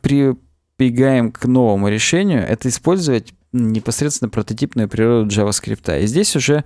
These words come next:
э, та картинка, о которой я говорил, в виде цепочки она сделана, в виде такой цепуры, прям я бы даже сказал. Она нам, э, показывает несколько примеров. Если мы делаем object create null,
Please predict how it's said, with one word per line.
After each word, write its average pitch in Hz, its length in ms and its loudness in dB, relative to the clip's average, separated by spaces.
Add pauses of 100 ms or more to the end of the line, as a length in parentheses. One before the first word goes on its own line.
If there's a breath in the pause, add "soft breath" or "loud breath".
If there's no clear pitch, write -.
(560 loud breath)
э, 107 160 -2
та 131 160 2
картинка, 127 460 0
о 95 40 -2
которой 131 320 -2
я 131 60 -4
говорил, 185 260 2
в 151 60 -2
виде 120 220 0
цепочки - 580 -2
она 104 180 -2
сделана, 139 500 0
в 98 60 -6
виде 101 160 -4
такой - 260 -10
цепуры, 160 540 -2
прям 120 220 -10
я 123 120 -8
бы - 80 -12
даже 127 220 -8
сказал. 107 460 -2 (880)
Она 147 180 0
нам, 117 240 0
э, 120 160 0
показывает 113 560 0
несколько - 320 -4
примеров. 107 460 -2
Если 123 180 -2
мы 139 160 2
делаем 139 280 2
object 123 500 -2
create 127 340 0
null, 170 260 2